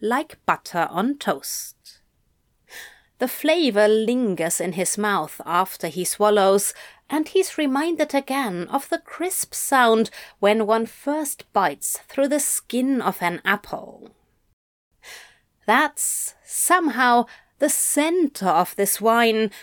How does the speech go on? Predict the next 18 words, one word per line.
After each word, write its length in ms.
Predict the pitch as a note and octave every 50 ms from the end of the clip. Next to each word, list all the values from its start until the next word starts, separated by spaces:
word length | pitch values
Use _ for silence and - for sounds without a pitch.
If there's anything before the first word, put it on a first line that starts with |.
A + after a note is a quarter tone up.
| - _ _ -
a 80 | C#4+
note 600 | C#4 C4+ C4 B3 A#3+ B3 C#4+ D4 A#3 G3 F#3+ -
like 260 | A3+ A3+ B3 C#4 C#4 -
the 120 | D#4 C#4+
sounding 640 | D4 - - - C#4 D4 E4+ F#4 F4+ D4 D4+ C#4 A3
of 200 | A#3 C#4 - -
a 140 | C#4 C#4 -
bell, 600 | - B3 B3 A3 F3 C#3+ C#3+ - - - - - _ _ _ _ _ _
high 600 | _ - - - A#3+ B3 A#3+ G#3 F#3 F3 E3 D#3+ -
and 300 | E3 E3+ E3 E3 - - -
clear. 840 | - - G3 G3 G3+ F3 C#3 C#3 - - - - - - - - _ _ _ _ _ _ _ _ _ _ _ _ _ _ _ _ _ _ _ _ _ _ _ _ - - - - - - - _ _ _ _ _ _
He 220 | - - B3 A#3+ -
only 500 | A3 G#3+ B3+ D4+ D4 A#3 G3 G3 F3+ F3
realizes 760 | D#3+ F3+ A#3+ B3 F#3+ F3 F3 E3+ F3 F3 F3 F#3+ F3+ F#3+ -
he's 240 | - - D4 D4 -
closed 480 | - - - A3+ A3+ C4 C4+ - - -
his 180 | A#3+ A3+ -
eyes 480 | B3+ C4 C4 C4 B3+ B3+ B3 - -